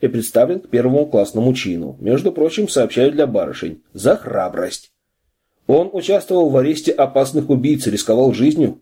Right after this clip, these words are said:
и за это награжден. Предлагаю отметить такое событие вместе".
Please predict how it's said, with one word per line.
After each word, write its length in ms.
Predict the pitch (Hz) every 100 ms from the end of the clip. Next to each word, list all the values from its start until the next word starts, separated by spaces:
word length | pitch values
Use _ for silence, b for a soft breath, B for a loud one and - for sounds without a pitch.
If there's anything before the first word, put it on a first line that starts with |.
| -
и 100 | 110
за 120 | 107
это 200 | 135 180
награжден. 640 | 175 170 131 123 147 - _ _ _
Предлагаю 600 | - 113 143 165 240 240
отметить 460 | 233 202 202 220 -
такое 240 | 202 170
событие 480 | 165 139 131 135 196
вместе". 560 | 190 131 117 - 139